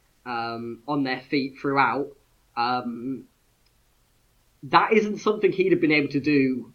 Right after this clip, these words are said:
even a year ago. But, like, that didn't even register with me that he was doing that, but he was so good here. Both, both guys were so good here. And I've been critical of Sabre in Rev Pro quite, quite frequently, actually,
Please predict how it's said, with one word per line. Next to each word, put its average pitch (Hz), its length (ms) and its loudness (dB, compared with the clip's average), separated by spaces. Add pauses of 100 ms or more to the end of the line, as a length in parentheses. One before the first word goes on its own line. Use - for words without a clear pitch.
(120)
even 160 220 4
a 143 40 4
year 143 320 4
ago. 110 300 -8 (640)
But, 147 320 -2 (920)
like, 160 300 -2 (440)
that 185 140 6
didn't 220 160 4
even 185 260 4
register 185 480 0
with 202 120 -8
me 214 180 2
that 170 120 0
he 160 60 6
was 160 180 2
doing 190 320 2
that, 269 220 -4 (240)
but 156 100 -6
he 196 180 -6
was 208 220 -2
so - 720 2
good 143 200 -2
here. - 200 -10
Both, 214 560 4
both 180 280 2
guys 131 280 -2
were 131 60 -12
so 131 240 -6
good 120 140 -8
here. 117 200 -14 (280)
And 160 100 2
I've 220 140 2
been 190 140 0
critical 170 720 -2
of 131 280 -4
Sabre 131 480 -4
in 120 140 -8
Rev 127 220 -8
Pro 127 220 -6
quite, - 440 -6
quite 185 240 0
frequently, 139 420 -2
actually, 113 520 -12